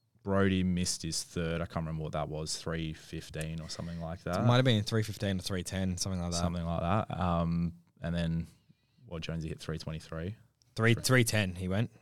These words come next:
Speaker 2: He had to go three ten, Brody.
Speaker 1: Three ten.
Speaker 2: Yep.
Speaker 1: And then, yeah, Adam Watt hit his third clutch.
Speaker 2: Yeah, so Adam missed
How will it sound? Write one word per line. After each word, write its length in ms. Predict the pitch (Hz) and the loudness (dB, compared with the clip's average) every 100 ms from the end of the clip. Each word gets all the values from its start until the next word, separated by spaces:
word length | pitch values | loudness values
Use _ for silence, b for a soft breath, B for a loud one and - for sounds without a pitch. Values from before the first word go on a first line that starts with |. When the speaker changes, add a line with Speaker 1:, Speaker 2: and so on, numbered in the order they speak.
| - | -8
Speaker 2:
He 40 | |
had 100 | 92 | -4
to 40 | 92 | -4
go 80 | |
three 180 | 82 87 | -6 -6
ten, 180 | - 90 | -4 -4
Brody. 160 | 85 85 | -2 -2
Speaker 1:
Three 120 | 90 | -2
ten. 300 | - 78 95 - | -4 -6 -6 -10
Speaker 2:
Yep. 160 | - - _ _ b b b _ - | -14 -14 _ _ b b b _ -6
Speaker 1:
And 120 | 82 | -2
then, 160 | 82 | 0
yeah, 220 | 85 82 76 - - | 0 -2 -4 -12 -8
Adam 160 | 85 85 | -4 -2
Watt 180 | 82 - | -4 -6
hit 100 | 101 | -6
his 140 | 82 - | -6 -6
third 260 | - 87 87 - | -4 -6 -6 -6
clutch. 460 | 92 90 - - B B B B B | -2 -2 -2 -8 B B B B B
Speaker 2:
Yeah, 280 | 127 143 127 | 10 12 12
so 120 | 127 | 10
Adam 300 | 123 151 123 | 10 10 10
missed 360 | 123 135 - | 10 8 4